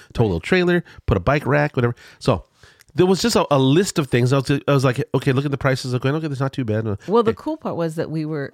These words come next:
Speaker 2: able to, yeah, that, that when it came down to finally deciding we were going with the Outback because of the power, then it was like, "Okay, now we can actually pick the car from the beginning to the end."
Speaker 1: Well, because we had moved on to a different dealership with a different
Speaker 2: Yes.
Speaker 1: salesperson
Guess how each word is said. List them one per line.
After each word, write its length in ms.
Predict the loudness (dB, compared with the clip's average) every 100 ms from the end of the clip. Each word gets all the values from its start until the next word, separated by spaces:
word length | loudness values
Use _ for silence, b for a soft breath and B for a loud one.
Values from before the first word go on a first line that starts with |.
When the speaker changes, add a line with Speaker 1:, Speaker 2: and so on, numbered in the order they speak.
| -8
Speaker 2:
able 260 | -4 -4 -6
to, 240 | -6 -6 -6
yeah, 340 | -4 -4 -4
that, 160 | -8 -6
that 160 | -6
when 140 | -4 -4
it 120 | -4
came 180 | -4 -2
down 180 | -2 -4
to 120 | -6
finally 320 | -4 -2 -2
deciding 500 | -4 -4 -4 -4 -4 -6
we 80 | -8
were 60 |
going 260 | -4 -2 -2
with 120 | -4
the 140 | -6 -6
Outback 440 | -8 -6 -8 -8
because 260 | -10 -8 -8
of 60 |
the 60 | -8
power, 200 | -8 -6
then 200 | -4 -4
it 60 | -4
was 140 | -6
like, 160 | -6 -6
"Okay, 160 | -6 -2
now 160 | -2
we 100 | -2
can 240 | -4 -6 -6 b b b _
actually 460 | -2 -2 -4 -6 -6 _ _ _ _ _ _
pick 200 | -8 -8
the 100 | -6
car 260 | -6 -4 -4
from 360 | -4 -8 -8 -10
the 160 | -10 -12
beginning 600 | -10 -12 -6 -4 -2 -2
to 160 | -4
the 120 | -6 -2
end." 120 | 2
Speaker 1:
Well, 160 | 4
because 420 | 2 0 2 2 2
we 140 | 2
had 140 | 2
moved 300 | 2 2 2
on 140 | 2 0
to 100 | 0
a 40 |
different 560 | -4 -2 0 0 0 -2
dealership 480 | -2 0 0 -2 -4
with 100 | -6
a 40 |
different 540 | -8 -2 0 2 0 0
Speaker 2:
Yes. 220 | -2 -2
Speaker 1:
salesperson 460 | -2 -2 -2 -4